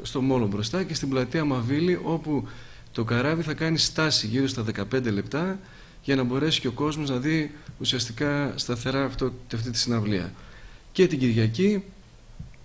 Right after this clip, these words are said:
Party Island, ε,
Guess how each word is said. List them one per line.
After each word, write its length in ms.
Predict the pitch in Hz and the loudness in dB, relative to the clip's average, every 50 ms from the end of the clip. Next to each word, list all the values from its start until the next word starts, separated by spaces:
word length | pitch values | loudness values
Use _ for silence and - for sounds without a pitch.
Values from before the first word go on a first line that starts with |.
| - - - - - - - - | -20 -20 -20 -20 -20 -20 -4 2
Party 240 | 160 151 143 127 - | 2 4 6 6 6
Island, 480 | 123 117 120 127 147 160 175 175 165 165 165 - - - - - - - - - - - - - - - - - - - | 6 6 6 4 4 4 4 4 2 0 -4 -8 -14 -18 -18 -18 -20 -20 -20 -20 -20 -20 -20 -18 -18 -18 -18 -18 -14 -6
ε, 320 | - 117 110 104 101 101 | -2 0 2 2 2 0